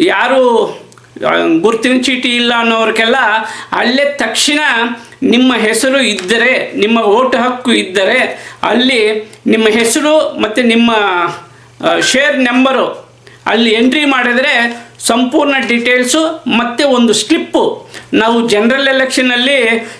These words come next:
ಯಾವ ಥರ ನಮ್ಗೆ ಬಿ ಎಲ್ ಒಗಳು ಮನೆ ಮನೆಗೆ ತಂದು ಸ್ಲಿಪ್ ಕೊಡ್ತಾರೆ, ಅಲ್ಲಿ ಕೂಡ ಪೋಲಿಂಗ್ ಕೇಂದ್ರದಲ್ಲಿ ಕೂಡ ಟಿ ಎ ಪಿ ಎಂ ಸಿ ಎಸ್ ಅಧಿಕಾರಿಗಳು ಒಂದು ವ್ಯವಸ್ಥೆಯನ್ನು ಮಾಡಿದ್ದಾರೆ. ನೀವು ಶೇರ್ ನಂಬರ್ ಹೇಳಿದ್ರೆ ಸಾಕು,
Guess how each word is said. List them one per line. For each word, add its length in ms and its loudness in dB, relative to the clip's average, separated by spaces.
ಯಾವ 280 0
ಥರ 200 0
ನಮ್ಗೆ 340 2
ಬಿ 220 0
ಎಲ್ 180 2
ಒಗಳು 360 2
ಮನೆ 240 0
ಮನೆಗೆ 420 0
ತಂದು 200 2
ಸ್ಲಿಪ್ 340 -2
ಕೊಡ್ತಾರೆ, 500 0
ಅಲ್ಲಿ 280 2
ಕೂಡ 220 -2
ಪೋಲಿಂಗ್ 760 2
ಕೇಂದ್ರದಲ್ಲಿ 540 0
ಕೂಡ 180 2
ಟಿ 80 2
ಎ 220 0
ಪಿ 140 0
ಎಂ 180 0
ಸಿ 140 0
ಎಸ್ 220 0
ಅಧಿಕಾರಿಗಳು 840 0
ಒಂದು 260 4
ವ್ಯವಸ್ಥೆಯನ್ನು 680 0
ಮಾಡಿದ್ದಾರೆ. 720 -2
ನೀವು 320 2
ಶೇರ್ 380 0
ನಂಬರ್ 320 0
ಹೇಳಿದ್ರೆ 360 0
ಸಾಕು, 640 -2